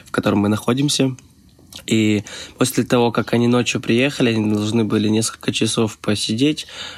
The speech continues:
в нашем центре, и, э, с утра бы их забрал автобус до Осло, но в какой-то момент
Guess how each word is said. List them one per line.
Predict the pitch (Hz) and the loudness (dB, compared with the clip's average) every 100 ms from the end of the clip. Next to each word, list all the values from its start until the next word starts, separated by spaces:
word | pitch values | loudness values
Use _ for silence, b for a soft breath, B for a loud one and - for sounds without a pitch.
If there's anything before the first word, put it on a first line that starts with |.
| B | B
в | |
нашем | 110 104 - 107 | -2 0 0 0
центре, | - 143 139 120 | 0 0 0 0
и, | 110 113 131 127 | 2 2 2 2
э, | 123 110 104 | 2 2 0
с | 101 101 | 0 -2
утра | - 123 135 | 0 2 2
бы | 120 117 | 2 0
их | 117 | 0
забрал | - 104 110 110 | -2 0 0 0
автобус | 113 - 123 113 107 | 0 0 0 0 0
до | 110 | 0
Осло, | - 104 95 - 175 - _ _ - _ | 2 0 0 0 0 -2 _ _ -20 _
но | 107 107 123 147 156 B B B B | 0 2 2 2 -2 B B B B
в | |
какой-то | 104 - 113 95 | -6 -2 -2 0
момент | 101 104 135 143 127 | 0 2 2 2 -2